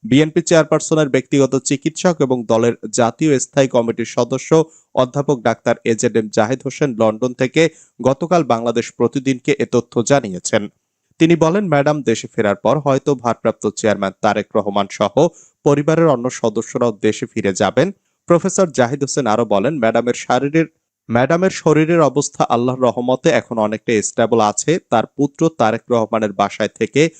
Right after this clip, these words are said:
লন্ডন হসপিটালের চিকিৎসকদের তত্ত্বাবধানে চিকিৎসাধীন রয়েছেন তিনি।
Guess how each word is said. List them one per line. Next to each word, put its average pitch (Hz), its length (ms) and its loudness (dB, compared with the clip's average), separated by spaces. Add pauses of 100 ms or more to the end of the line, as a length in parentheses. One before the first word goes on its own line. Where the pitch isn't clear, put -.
(220)
লন্ডন 131 420 0
হসপিটালের 131 580 -2
চিকিৎসকদের 143 800 -4
তত্ত্বাবধানে 131 720 -2
চিকিৎসাধীন 123 680 -6
রয়েছেন 107 360 2
তিনি। 98 320 -2